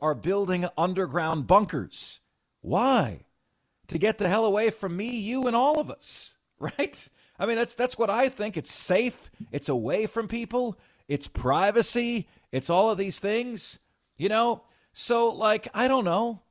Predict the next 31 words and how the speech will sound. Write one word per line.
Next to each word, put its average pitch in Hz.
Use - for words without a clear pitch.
You 220
know, 226
I, 190
I 208
mean, 208
I, 196
I 185
suppose 226
on 196
some 190
things 185
I 170
can 170
be 165
glasses 156
half 156
empty, 170
but 165
on 160
this 170
I'm 156
choosing 165
to 151
be 151
glasses 156
half 160
full. 220
Like, 202
I 226
like 226
that 190